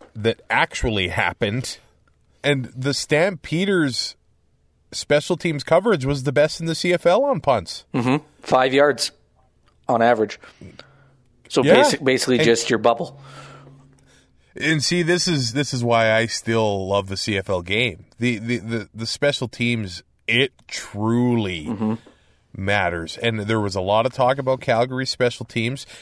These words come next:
Speaker 1: Craig Dickinson has the special teams background. Mark Killam's been doing it for a long time in Calgary, and he got it on
Speaker 2: Yep.
Speaker 1: Killam today. And it was not only because of the return there,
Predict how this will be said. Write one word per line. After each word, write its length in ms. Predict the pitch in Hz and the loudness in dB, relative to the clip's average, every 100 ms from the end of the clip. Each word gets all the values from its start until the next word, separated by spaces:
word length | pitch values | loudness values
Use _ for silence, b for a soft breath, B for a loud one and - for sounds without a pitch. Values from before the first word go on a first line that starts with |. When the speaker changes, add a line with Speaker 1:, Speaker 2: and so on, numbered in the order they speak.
| B | B
Speaker 1:
Craig 280 | - 113 123 | 0 0 2
Dickinson 500 | 117 117 127 - 131 | -2 -2 -4 -2 -4
has 400 | 110 113 120 120 | 0 0 0 0
the 120 | 113 | -4
special 380 | - 127 117 123 | -2 -2 -2 -4
teams 320 | - 117 104 | -4 -4 -4
background. 720 | 92 98 98 - 117 123 165 B B B | -2 -2 -2 0 0 0 -4 B B B
Mark 220 | 110 123 - | 0 0 0
Killam's 460 | 127 127 135 113 | 0 2 0 -2
been 200 | 98 117 | -2 -2
doing 240 | 107 120 127 | 0 0 0
it 140 | 123 | -2
for 120 | 113 | 0
a 60 | 107 | 0
long 360 | 101 107 127 | 2 0 0
time 560 | 123 131 127 131 117 104 _ - | -2 2 4 2 0 -8 _ -6
in 140 | 117 | -6
Calgary, 600 | 107 120 123 131 107 104 - B B B | 0 2 2 2 0 -2 -4 B B B
and 480 | 120 110 107 104 - | 0 2 2 0 -8
he 320 | - 92 120 | -12 -4 -2
got 360 | 131 120 131 151 | 2 4 6 4
it 160 | 110 - _ _ - | 2 -2 _ _ -2
on 140 | 113 | 0
Speaker 2:
Yep. 100 | 117 | 2
Speaker 1:
Killam 360 | 135 135 131 123 | 2 2 0 -2
today. 540 | - 123 135 110 101 - b b b | 0 4 6 4 0 -6 b b b
And 540 | 123 135 143 127 110 - b | 2 4 4 2 0 -8 b
it 80 | - | 0
was 240 | 123 113 | 0 0
not 320 | 107 123 139 139 | 2 4 4 4
only 340 | 143 143 131 | 4 2 0
because 560 | 113 117 - 139 160 165 | 0 -2 -2 0 0 0
of 220 | 147 120 | -4 -2
the 100 | 117 | -2
return 720 | 104 101 - 113 110 95 87 | 0 -4 -2 0 0 -2 -8
there, 800 | 90 123 180 165 101 82 117 | -2 4 6 8 6 2 0